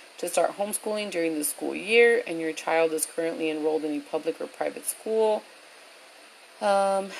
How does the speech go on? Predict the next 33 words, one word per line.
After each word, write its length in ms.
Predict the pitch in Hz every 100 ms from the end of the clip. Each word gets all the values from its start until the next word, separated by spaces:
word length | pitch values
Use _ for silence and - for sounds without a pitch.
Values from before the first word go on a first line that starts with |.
| -
recommends 480 | 185 196 185 185
that 140 | 175 170
you 140 | 190
formally 440 | - 180 180 185 180
withdraw 500 | 165 160 180 175 175
your 200 | 165 165
child 540 | - - 185 180 175
from 260 | - 165 160
that 260 | 156 -
school 420 | - - 196 196
if 180 | 180 165
you 100 | 180
are 80 | 170
going 220 | 165 165
to 120 | 160
start 320 | 160 - 156 160
homeschooling 480 | 175 - 170 165
after 280 | 156 156 -
that 240 | 151 - -
school 200 | - 151
year 220 | 147 143
is 140 | 143
over 400 | 190 190 185 180
and 180 | 180 156
your 140 | 147
child 280 | 147 156 147
is 120 | 147 -
considering 580 | 151 - 151 143 143 - -
enrolled 480 | 151 143 151 147 143 - - - - - - - -
for 100 | 160
the 100 | 160
following 500 | - 160 151 143 165
year. 400 | 220 220 208